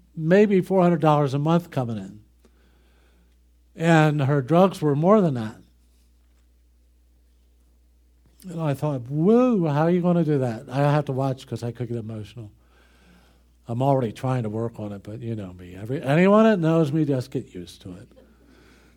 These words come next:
Uh, but she had just a little over four hundred dollars. And she, she didn't know how she was gonna make it.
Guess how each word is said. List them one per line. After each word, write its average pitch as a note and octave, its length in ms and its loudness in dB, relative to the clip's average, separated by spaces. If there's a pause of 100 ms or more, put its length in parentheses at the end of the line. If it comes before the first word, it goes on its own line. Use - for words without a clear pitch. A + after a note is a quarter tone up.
(280)
Uh, G2+ 320 -8 (1000)
but B2+ 300 -4 (240)
she C#3+ 160 -4
had C#3 400 2
just D3+ 240 -4
a A#2+ 60 -2
little D#3 260 2
over C3+ 200 0
four C#3 240 -6
hundred C#3+ 200 -4
dollars. G#2 500 -14 (1200)
And B2 100 -12
she, C#3+ 320 -6
she - 160 -8
didn't C#3+ 240 0
know D#3+ 100 6
how F3 180 6
she F3+ 140 0
was E3+ 120 0
gonna F3+ 180 0
make G3 260 -2
it. - 180 -14